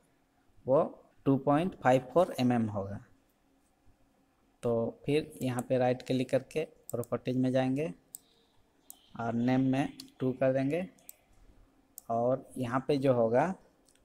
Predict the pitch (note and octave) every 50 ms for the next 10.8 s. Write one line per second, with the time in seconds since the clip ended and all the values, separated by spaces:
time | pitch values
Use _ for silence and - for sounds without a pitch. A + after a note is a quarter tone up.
0 | - - - C3 B2+ B2 B2+ - B2+ B2+ C3+ D#3+ F#3+ G#3 - - _ _ - _
1 | _ _ _ _ _ _ _ _ _ - - - - - B2 B2 B2+ - - -
2 | - C#3 E3+ - - - _ - - B2 G#2+ G2+ G2 G2+ - - _ _ _ _
3 | _ - B2+ B2+ A#2 - B2 B2 A#2 A2+ - D#3 - - - A#2+ A#2 A#2 A#2+ B2
4 | B2 A#2+ - C3 B2 C3 C3 C3+ C#3 D#3+ F#3+ - _ _ _ _ _ _ _ _
5 | _ _ _ _ _ _ _ _ _ _ _ _ _ _ _ _ - - _ _
6 | - B2 A#2 A#2 A2+ A#2 A#2 A2+ A2 B2 B2 B2 B2+ B2+ B2+ - D3 D#3 E3 D#3+
7 | - - - - C3+ B2 - - C#3 C3 B2+ A#2+ - - C#3+ C3 C3 C3 C3+ C#3
8 | D#3 F3+ F#3+ - - - _ _ _ _ _ _ _ _ - - _ _ _ _
9 | _ _ - B2 A#2 B2 C3 C3 C3+ C3 - - C#3 C#3+ D#3+ E3 C#3 B2+ B2+ B2+
10 | B2+ B2 - C3 D3 F3+ - - - B2 B2 B2+ C3+ F3 G3+